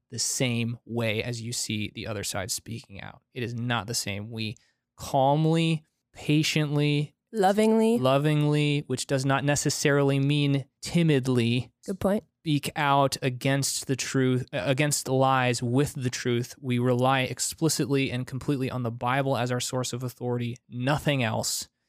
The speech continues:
Speaker 1: And we constantly come back to the scriptures and say, "This is our standard." And we will not allow anything else to encroach upon that. We will not allow this syncretistic Christian mashup with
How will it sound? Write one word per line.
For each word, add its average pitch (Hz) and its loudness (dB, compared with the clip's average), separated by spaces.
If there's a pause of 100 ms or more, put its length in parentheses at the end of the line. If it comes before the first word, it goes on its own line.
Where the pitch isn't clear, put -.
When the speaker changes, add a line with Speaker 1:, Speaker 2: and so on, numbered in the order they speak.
(160)
Speaker 1:
And 123 -4
we 120 0
constantly 135 0
come 131 -2
back 120 0
to - -6
the 120 0
scriptures 117 -6
and 117 -4
say, 117 -2
"This 120 0
is 120 -4
our 117 -6
standard." 117 -4 (140)
And 113 -12
we 120 -6
will 135 2
not 123 0
allow 113 -2
anything 127 -6
else 113 -6
to 120 -10
encroach 120 -8
upon 117 -10
that. 117 -8
We 135 -8
will 131 -2
not 127 0
allow 123 -4
this 117 -4
syncretistic - -2 (240)
Christian 135 -2
mashup 127 0
with 120 -4